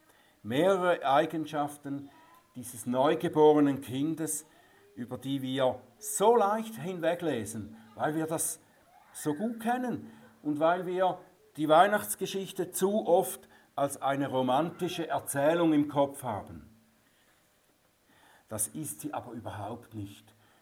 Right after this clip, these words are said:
Die Weihnachtsgeschichte ist keine romantische Geschichte. Sie ist um so viel größer und um so viel dramatischer. Sie spricht von dem Drama der Menschheit, die durch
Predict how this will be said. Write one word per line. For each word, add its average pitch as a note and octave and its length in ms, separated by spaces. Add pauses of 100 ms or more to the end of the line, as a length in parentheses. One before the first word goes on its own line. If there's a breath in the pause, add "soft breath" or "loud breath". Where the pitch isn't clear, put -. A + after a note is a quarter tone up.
(120)
Die F#2+ 100
Weihnachtsgeschichte A#2 1040
ist A2 200
keine C3 440
romantische A2+ 680
Geschichte. - 540 (840 soft breath)
Sie C#3+ 260
ist - 180
um C#3 320 (100)
so G#3 280
viel G#3 260
größer F#3+ 720 (580 loud breath)
und E3 160
um F3+ 120
so G#3 240
viel G#3 220
dramatischer. F3+ 1080 (1160 soft breath)
Sie F3 200
spricht G3 520
von G#3 160
dem F#3+ 200
Drama G#3 500
der G3+ 180
Menschheit, G#3+ 800 (420 soft breath)
die F#3+ 120
durch G3+ 260